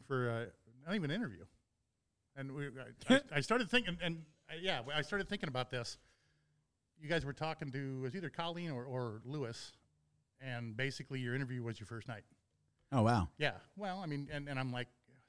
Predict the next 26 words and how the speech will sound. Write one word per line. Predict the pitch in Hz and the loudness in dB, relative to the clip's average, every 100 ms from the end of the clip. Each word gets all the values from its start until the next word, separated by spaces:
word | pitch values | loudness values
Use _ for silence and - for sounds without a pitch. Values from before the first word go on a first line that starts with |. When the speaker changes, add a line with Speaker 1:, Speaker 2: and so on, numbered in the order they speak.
| - | -14
Speaker 1:
"Son | 208 | -10
of | 156 | -10
a | |
bitch. | 156 233 _ _ | -10 -18 _ _
That's | 156 151 - | -14 -14 -6
how | 180 | -6
it | 175 | -4
went." | 190 - - - - - | -8 -12 -16 -18 -8 0
<laughs> | 226 | 10
You | 214 208 208 185 190 190 | 12 12 12 12 12 10
know, | 175 175 | 10 10
I | 156 | 8
showed | 151 175 165 | 8 4 6
up, | 151 190 151 | 4 2 0
and, | 127 123 | -2 -2
and, | 123 123 113 | -2 -2 0
uh, | 113 107 110 | 0 -2 -4
we | 123 | -4
were | 123 | -6
talking | 117 143 131 | -4 -4 -2
earlier. | 131 127 123 117 | -4 -2 -4 -2
Um, | 123 120 110 101 - _ _ _ _ _ _ _ - | 0 0 -2 -6 -12 _ _ _ _ _ _ _ -4
I | 131 | 0
worked | 143 - | 0 -2
with | 117 | -2
Lewis | 127 156 190 - | 0 0 -2 -6